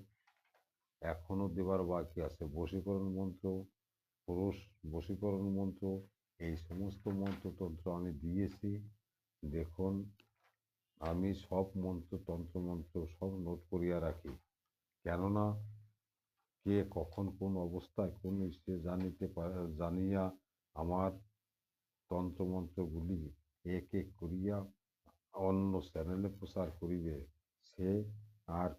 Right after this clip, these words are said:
করিতে পারিবে না। কেননা আমি সব তন্ত্রমন্ত্র যে সমস্ত দিয়ে থাকি, সবই আমি একটি খাতায় নোট করিয়া রাখিয়াছি।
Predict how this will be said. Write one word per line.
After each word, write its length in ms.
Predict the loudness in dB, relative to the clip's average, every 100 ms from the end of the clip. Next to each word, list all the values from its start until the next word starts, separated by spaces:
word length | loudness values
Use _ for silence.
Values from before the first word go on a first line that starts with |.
| -2
করিতে 360 | -2 0 -2
পারিবে 440 | 0 0 2 0 -2
না। 200 | -6 -10 _ _ _
কেননা 380 | -4 0 0 0
আমি 420 | 0 -2 -2 -4 -8 _ _ _ _
সব 180 | 0 0 0 -2
তন্ত্রমন্ত্র 880 | -2 -2 -2 -2 -2 -4 -4 -4 -2
যে 220 | -2 -2
সমস্ত 520 | -2 -4 -4 -4 -2
দিয়ে 360 | 0 2 2 2
থাকি, 380 | -2 -4 -4
সবই 440 | -4 -2 0 2 2
আমি 360 | 2 2 -2 -8 -18 _ _ -4
একটি 360 | -4 -4 -6
খাতায় 440 | -4 -4 0 2 2
নোট 220 | 2 -2 -4
করিয়া 280 | 0 0 2
রাখিয়াছি। 720 | 0 -2 -2 -4 -4 -10